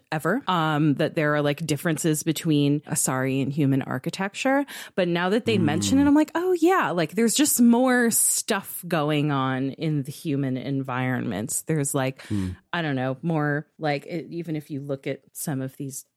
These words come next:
Speaker 1: see, like,
Speaker 2: Oh,
Speaker 1: there's,
Speaker 2: wow,
Speaker 1: there's
Speaker 2: okay,
Speaker 1: just,
Speaker 2: yeah.
Speaker 1: like, more stuff going on in there in terms of, like,
Speaker 2: Yeah.
Speaker 1: random pieces of metal and railings and shit
Speaker 2: Mm-hmm.
Speaker 1: and textures, and it's just not as, like, clean.
Speaker 2: Well, they have to be osha compliant, so.
Speaker 1: That's very true.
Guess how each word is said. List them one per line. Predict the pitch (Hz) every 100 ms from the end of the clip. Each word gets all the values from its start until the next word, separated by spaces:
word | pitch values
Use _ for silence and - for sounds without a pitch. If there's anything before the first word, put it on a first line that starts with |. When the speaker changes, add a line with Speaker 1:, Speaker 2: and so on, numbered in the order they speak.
| -
Speaker 1:
see, | - 370
like, | 359
Speaker 2:
Oh, | 214 - 330
Speaker 1:
there's, | 480
Speaker 2:
wow, | 302 277 131
Speaker 1:
there's | 247
Speaker 2:
okay, | 170
Speaker 1:
just, | 160
Speaker 2:
yeah. | 254 247
Speaker 1:
like, | 349
more | 359 370
stuff | 349 - 247 -
going | 240 226 214 196
on | 185
in | 185 196
there | 170 170 170
in | 190
terms | - 185 185
of, | 160
like, | 160 160
Speaker 2:
Yeah. | 151 143 113 98 _ _ 156
Speaker 1:
random | 170 196 185 190 185
pieces | 170 190 - 180 170
of | 170 - _ -
metal | 170 180 165 156 156
and | 156 143
railings | 165 160 151 156 147 147 156
and | 143 143 139
shit | - - - 127
Speaker 2:
Mm-hmm. | 113
Speaker 1:
and | 113
textures, | - 202 - - 175 165 156 139 165
and | 151 151
it's | 160 -
just | 190 -
not | 202 180
as, | 170 -
like, | 156 147
clean. | - 175 156 147
Speaker 2:
Well, | 151
they | 156
have | 160 170
to | 151
be | 147
osha | 135 139 - 127
compliant, | 107 - 110 87 71 60 -
so. | - 107 82
Speaker 1:
That's | 165 143 160
very | 151 147 147
true. | 190 196 214 202